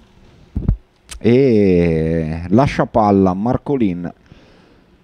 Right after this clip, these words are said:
Gualemi in un tipico schema di palla grossa ed effetto ad accompagnare la battente nell'angolo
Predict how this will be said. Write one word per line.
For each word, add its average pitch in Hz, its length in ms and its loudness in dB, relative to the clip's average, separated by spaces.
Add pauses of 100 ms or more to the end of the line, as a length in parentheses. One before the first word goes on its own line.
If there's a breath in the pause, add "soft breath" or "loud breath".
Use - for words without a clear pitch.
(140)
Gualemi 120 540 2 (220)
in 107 140 -6
un 101 220 -8
tipico 160 420 -6
schema 107 440 -4 (100)
di 95 240 -6
palla 131 300 0
grossa 131 360 -6
ed 120 80 -2
effetto 113 440 -4
ad 101 80 -2
accompagnare 110 540 -4
la 113 80 -2
battente 123 480 -4
nell'angolo 101 720 -2